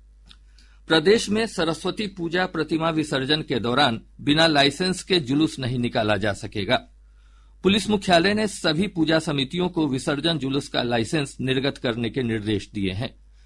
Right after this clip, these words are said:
जुलूस के दौरान हथियार और भड़काऊ संगीत बजाने पर प्रतिबंध रहेगा।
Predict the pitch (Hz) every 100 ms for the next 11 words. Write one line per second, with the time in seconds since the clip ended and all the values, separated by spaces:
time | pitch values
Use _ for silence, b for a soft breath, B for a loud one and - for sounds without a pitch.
0 | - 107 123 123 - 113 110 131 135 175
1 | b b - 139 156 147 147 180 190 -
2 | - - 143 147 151 127 135 135 151 151
3 | 147 123 147 147 123 123 131 131 123 127
4 | 139 117 113 113 98 98 87 95 117 -